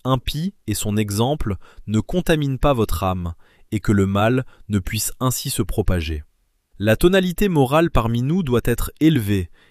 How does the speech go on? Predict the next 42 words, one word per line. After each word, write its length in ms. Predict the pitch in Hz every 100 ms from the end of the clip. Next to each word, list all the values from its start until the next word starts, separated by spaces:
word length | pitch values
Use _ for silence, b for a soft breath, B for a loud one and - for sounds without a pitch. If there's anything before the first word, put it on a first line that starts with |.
| b 113
et 100 | 104
pour 180 | 98
qu'il 160 | - 110
en 80 | 101
soit 260 | - 98
ainsi, 440 | 101 92 - 175 208 b b b b
nous 140 | 139
devons 300 | 143 165 208
prendre 380 | - 214 196 147
le 140 | 127
temps 200 | 123 175
de 100 | 156
cultiver 540 | 110 139 123 120 107 101
personnellement 960 | - 185 - 170 139 120 120 135 - 107
la 140 | 101
religion 500 | 98 113 107 104 107
du 140 | 95
cœur. 540 | - 90 85 - - - _ _
Que 100 | -
chacun 340 | 143 190 220 220
prenne 240 | - 147
conscience 520 | - 147 - 185 202
qu'il 220 | - 135 123
doit 140 | 123
être 240 | 160 - 117
un 80 |
exemple 460 | 120 117 139 160 110
de 100 | 101
patience, 720 | - 110 - 101 90 - - - b b b
qu'il 180 | - 110
doit 180 | 110 107
faire 200 | 131 113
le 140 | 104
bien, 360 | 92 98 110 160 b b b b
que 100 | 127
les 220 | 135 135
autres 240 | 202 - -
apprécient 580 | 151 - 147 - 180 185
ou 140 | 143 127
non 200 | 127 151
ses 160 | -
motifs. 640 | 104 95 - 87 - -